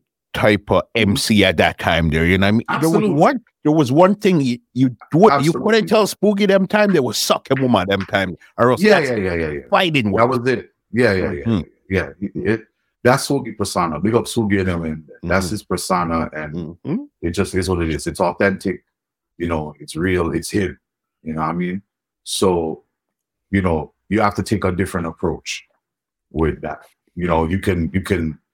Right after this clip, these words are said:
Speaker 2: you can match the aggression, exceed the aggression, or you can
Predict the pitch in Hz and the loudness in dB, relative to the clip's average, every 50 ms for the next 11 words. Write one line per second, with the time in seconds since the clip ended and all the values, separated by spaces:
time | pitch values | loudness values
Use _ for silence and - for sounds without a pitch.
0 | _ _ _ _ _ _ - 101 - - 95 87 87 95 113 123 127 - - - | _ _ _ _ _ _ -4 -4 -2 0 0 0 2 2 2 2 2 -2 -4 -2
1 | 110 117 110 107 101 104 117 117 117 - 127 117 120 120 123 - _ _ _ _ | 0 2 2 2 2 2 2 2 2 0 0 0 0 0 -2 -6 _ _ _ _
2 | _ _ _ _ _ _ - 240 - - - 123 123 117 107 101 110 107 101 95 | _ _ _ _ _ _ -8 -8 -6 -4 -2 0 0 0 0 0 0 0 0 0
3 | 95 104 98 95 - - 98 92 90 90 _ _ _ _ _ _ _ _ - 92 | 0 0 0 0 0 -2 -2 -4 -4 -6 _ _ _ _ _ _ _ _ 0 0
4 | 92 95 95 95 - 92 85 80 76 | 0 0 0 -2 -4 -4 -4 -4 -6